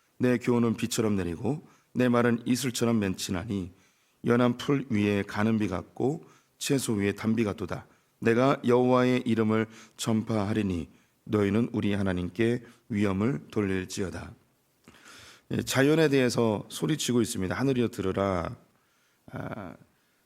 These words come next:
땅이여 내 말을 들으라." 이것은 희구법이라고 하는데요. 아, 의인화하여서, 아,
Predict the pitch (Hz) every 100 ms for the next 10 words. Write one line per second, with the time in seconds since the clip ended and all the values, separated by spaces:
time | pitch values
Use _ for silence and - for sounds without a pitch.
0 | _ - 139 131 123 110 113 107 98 101
1 | 90 85 76 90 - _ _ - 101 110
2 | 104 - 170 156 139 117 101 90 90 87
3 | - _ _ _ 123 104 90 92 170 254
4 | - _ _ - 110 110 - 110 - _
5 | - 123 123 123 107 98 90 104 92 92
6 | _ _ _ _ _ 131 107